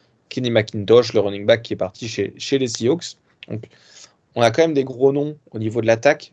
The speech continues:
mais je pense que le, le plus gros des départs, ça va se jouer en défense, hein. On a Jalen Carter, donc le defensive tackle, qui était le meilleur joueur de la draft, hein, cette année-là.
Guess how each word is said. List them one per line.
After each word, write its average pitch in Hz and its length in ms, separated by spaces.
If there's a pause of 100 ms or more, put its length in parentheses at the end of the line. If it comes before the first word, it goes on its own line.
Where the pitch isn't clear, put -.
(120)
mais 107 100
je - 80
pense 131 220
que - 100
le, 101 180 (560)
le 110 100
plus 120 220
gros 120 300
des 127 100
départs, 120 360
ça 101 100
va 98 140
se 98 60
jouer 113 340 (140)
en 139 120
défense, 123 420
hein. 123 120 (580)
On 113 100
a 107 120
Jalen 123 300
Carter, 123 320 (320)
donc 98 160
le 117 80
defensive 113 420
tackle, 117 400
qui 113 160
était 110 180
le 113 260
meilleur 107 320
joueur 110 180
de 98 80
la 92 80
draft, 110 320
hein, 92 60
cette 107 200
année-là. 104 380